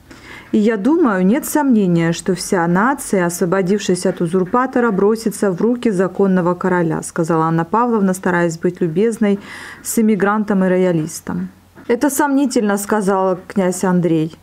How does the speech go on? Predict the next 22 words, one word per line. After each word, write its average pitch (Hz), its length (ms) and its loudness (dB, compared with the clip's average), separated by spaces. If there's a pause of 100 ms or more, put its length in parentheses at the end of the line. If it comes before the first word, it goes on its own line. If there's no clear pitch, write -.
(340)
«Monsieur 247 460 2
le 311 100 2
vicomte, 202 640 -4 (340)
господин 220 600 0
виконт, 226 480 -2
совершенно 220 640 2
справедливо 220 560 0
полагает, 202 580 0
что 180 380 -2 (380)
дела 220 340 2
зашли 220 400 0
уже 202 240 0
слишком 208 440 -2
далеко. 202 520 0 (440)
Я 202 120 2
думаю, 226 300 2
что 240 200 -2
трудно 233 500 0
будет 185 360 0
возвратиться 185 640 0
к 185 100 -12
старому». 165 600 -4